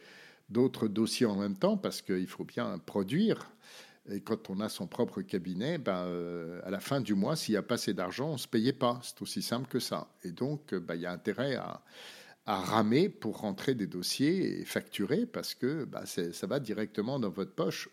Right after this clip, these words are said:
ou pas. Donc, je faisais aussi des dossiers de droit social, je faisais aussi un peu de propriété intellectuelle, un peu de droit des marques, euh, enfin bref, je bricolais comme ça. Et puis, euh, un jour, euh,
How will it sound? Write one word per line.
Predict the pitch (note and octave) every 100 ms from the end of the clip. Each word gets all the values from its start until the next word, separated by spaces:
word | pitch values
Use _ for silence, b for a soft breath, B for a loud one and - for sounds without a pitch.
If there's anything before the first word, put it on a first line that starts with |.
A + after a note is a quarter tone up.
| -
ou | G3+
pas. | G3 - - - - B B B B B B B B B _ -
Donc, | C3 D#3
je | B2+
faisais | C#3 A#2
aussi | D#3 B2+ - E3
des | C3+
dossiers | A2+ A#2+ - C#3+
de | C#3 A#2+
droit | F#2 A#2
social, | A2 B2 - A#2 A2+ C#3+ D3+
je | F#2+
faisais | G2 A#2 G2 A2+
aussi | G#2+ G2 - B2
un | G#2
peu | - A2+
de |
propriété | - A2+ - A2 G#2 A#2
intellectuelle, | G#2+ G2+ G2+ G2+ - - G#2 A#2 B2+
un | F#2
peu | - A#2
de | G#2
droit | G#2 G#2
des | G#2
marques, | F2 F2 G#2 B2 - -
euh, | F#2+ F#2 F#2 F2 E2 E2 C#2
enfin | - G2+
bref, | E2+ G2+ A#2+ -
je | -
bricolais | F2+ A2 A2 - G2 B2
comme | A#2+ F2
ça. | - - - _ B B B B B B B
Et | A#2+ B2
puis, | - - E3 F3+
euh, | D3 A#2+ A2+ A2+ A2 G#2+ G#2 G#2 G2+ G2 -
un | A#2+
jour, | A2+ - C3+ F3 F#3+ D3 - - -
euh, | A2 G#2 G2+